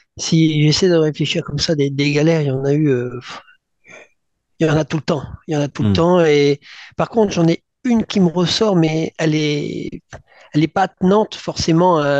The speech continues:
Speaker 1: un problème technique ou, ou quelque chose comme ça.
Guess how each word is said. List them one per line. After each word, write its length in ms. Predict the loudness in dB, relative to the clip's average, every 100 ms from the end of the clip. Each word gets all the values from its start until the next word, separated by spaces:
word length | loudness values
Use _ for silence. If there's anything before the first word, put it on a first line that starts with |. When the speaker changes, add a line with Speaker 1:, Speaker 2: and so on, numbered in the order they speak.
| -2
Speaker 1:
un 40 |
problème 480 | -4 -10 -2 -2 -2
technique 720 | -4 -8 -2 2 2 0 -4
ou, 540 | -8 -4 -4 -4 -6 -8
ou 80 | -6
quelque 140 | -4 -2
chose 160 | -4 -2
comme 180 | -2 -2
ça. 240 | -2 -4